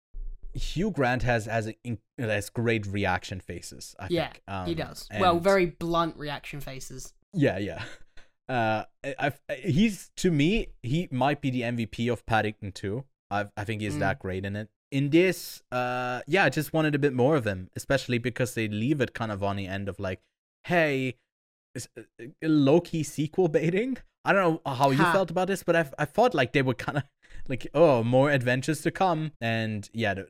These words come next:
Speaker 1: the, the final reveal of, like, the, the, did they wanted to have that moment that feels like a producer's note of, like,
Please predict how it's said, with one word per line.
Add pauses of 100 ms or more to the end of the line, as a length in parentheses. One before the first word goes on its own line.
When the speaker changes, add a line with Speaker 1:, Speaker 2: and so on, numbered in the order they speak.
Speaker 1:
the,
the
final
reveal
of,
like,
the, (560)
the,
did (200)
they
wanted
to
have
that
moment
that (160)
feels
like
a
producer's
note
of,
like,